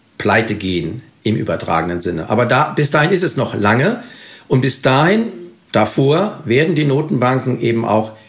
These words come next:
Helikoptergeld produzieren, höchstwahrscheinlich. Also wirklich Geld aus dem Nichts schaffen,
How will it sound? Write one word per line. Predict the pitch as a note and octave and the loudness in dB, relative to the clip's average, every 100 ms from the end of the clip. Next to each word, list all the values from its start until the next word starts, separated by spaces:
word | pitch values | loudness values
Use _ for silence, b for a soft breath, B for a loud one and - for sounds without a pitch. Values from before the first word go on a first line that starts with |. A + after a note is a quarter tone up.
| B - | B -10
Helikoptergeld | A2 G2 - C#3 - A2 F#2+ F2+ E2 - - - | -6 -6 -2 -2 0 -2 0 0 -2 -6 -16 -6
produzieren, | G#2+ F#2 - - A2 D3 | -4 -4 -6 -2 0 0
höchstwahrscheinlich. | A2+ C3 - - A2+ A#2 B2+ D3 B2 | 0 -2 -2 -4 -2 -2 0 0 -2
Also | A2 G#2 G2+ | -4 -4 -2
wirklich | C#3 - - B B B B - | -2 -2 -6 B B B B -14
Geld | A2+ G#2+ C#3+ D3+ | -2 0 0 0
aus | A#2 - | 0 0
dem | G#2 G#2+ | -2 0
Nichts | A#2+ - - | -2 -4 -4
schaffen, | - G#2+ C3 | -2 0 -2